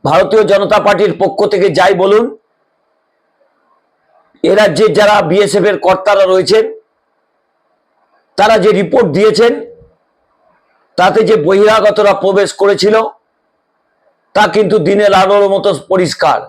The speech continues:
কারণ সেদিনের ঘটনা সেদিনের লুটপাট, সেদিনে গুলি চালানোর ঘটনার নেপথ্যে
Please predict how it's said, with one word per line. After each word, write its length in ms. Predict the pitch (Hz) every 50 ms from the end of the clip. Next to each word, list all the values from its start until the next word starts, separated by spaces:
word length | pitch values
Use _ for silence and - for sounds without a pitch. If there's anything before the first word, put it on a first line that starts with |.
| - _ _ _ _ _ _ _ _ _ _ _ _ _ _ _ _ _ _ _ _ _ _ _ _ -
কারণ 320 | 151 185 208 214 202 170
সেদিনের 460 | - 185 190 170 208 214 214 208 196
ঘটনা 600 | 143 156 180 180 202 208 208 208 202 196 190 - - _ _ _ _ _ _ _ _ _ _ _ _ _ _ _ _ _ _ _ _ -
সেদিনের 400 | - 196 202 175 196 214 220 208 190
লুটপাট, 520 | 196 214 - - - 214 214 214 202 - - - - - - _ _ _ - _ _ _ _ _ _ _ _ _ _ _ _ _ _ _ _ _
সেদিনে 380 | - - 190 196 196 220 220 220 202 151
গুলি 180 | 143 202 208 214 -
চালানোর 380 | 208 208 202 202 196 202 190 185 156
ঘটনার 440 | 170 185 180 196 202 208 202 190 180 - - - _ _ _ _ _ _ _ _ _ _ _ _ _ _ _ _ _ _ _ _ - 147
নেপথ্যে 480 | 170 208 202 240 226 - - - 214